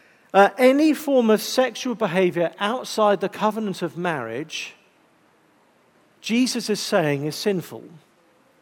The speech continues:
He's just reiterating what the Old Testament had always been saying.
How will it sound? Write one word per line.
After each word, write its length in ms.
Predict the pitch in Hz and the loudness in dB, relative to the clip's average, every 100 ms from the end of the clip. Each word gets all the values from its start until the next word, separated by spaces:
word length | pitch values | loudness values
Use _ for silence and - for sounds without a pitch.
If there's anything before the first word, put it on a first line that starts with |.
| _ _ _ _ _ _ | _ _ _ _ _ _
He's 200 | - 214 | -2 0
just 300 | 208 285 - | 0 -2 -2
reiterating 760 | 269 233 247 - 202 165 156 175 | -2 0 0 0 2 2 0 -4
what 140 | 185 | -2
the 100 | 180 | 2
Old 180 | 196 208 | 2 2
Testament 420 | 190 175 165 170 | -2 -4 -6 -8
had 100 | 160 | -4
always 380 | 165 151 151 151 | -4 0 0 -2
been 240 | - 156 151 | -6 -8 -6
saying. 640 | 226 214 139 113 175 | -4 -2 -4 -8 -18